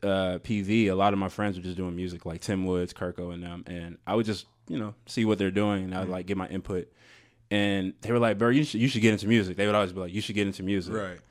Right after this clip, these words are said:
Speaker 1: So, yeah, they just sparked right back there. That was, uh, two thousand eight.
Speaker 2: Wow, okay.
Speaker 1: Yeah, yeah.
Speaker 2: Okay, dope, dope. So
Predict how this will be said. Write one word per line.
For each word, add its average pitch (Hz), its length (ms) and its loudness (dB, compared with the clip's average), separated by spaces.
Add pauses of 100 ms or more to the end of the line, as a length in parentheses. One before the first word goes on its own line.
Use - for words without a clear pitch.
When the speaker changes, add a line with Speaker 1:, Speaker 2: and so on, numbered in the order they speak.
(160)
Speaker 1:
So, 98 540 4 (320)
yeah, 87 280 -2 (240)
they 90 120 -4
just 95 220 -2
sparked - 480 2
right 90 180 -4
back 90 220 -6
there. 92 140 -6
That 95 100 0
was, 101 200 2
uh, 95 220 -2
two 104 140 -8
thousand 90 340 -8
eight. - 240 -16 (100)
Speaker 2:
Wow, 113 360 -12
okay. 123 260 -14
Speaker 1:
Yeah, - 140 -2
yeah. - 140 -8
Speaker 2:
Okay, 117 220 -12 (120)
dope, 147 240 -16
dope. 120 280 -14 (360)
So 117 500 -2